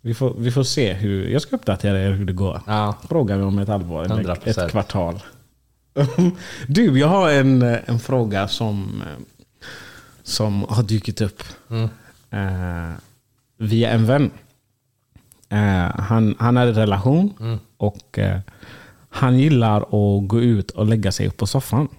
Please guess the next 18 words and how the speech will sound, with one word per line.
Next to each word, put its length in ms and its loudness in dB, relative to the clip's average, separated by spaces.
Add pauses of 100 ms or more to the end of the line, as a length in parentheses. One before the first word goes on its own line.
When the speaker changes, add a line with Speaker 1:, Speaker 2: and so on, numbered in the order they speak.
(120)
Speaker 2:
Mm. 180 -6 (520)
Speaker 1:
Eh, 420 -2 (140)
han 220 0
kommer 220 2
hem 140 2
från 200 0
jobbet, 440 0
hans 260 -2
tjej 300 -2
kommer 260 -2
hem 140 0
från 160 -4
jobbet, 220 -2
de 140 0
bor 220 0
ihop. 320 -6
Speaker 2:
Mm. 180 -2 (640)
Speaker 1:
Eh, 420 -2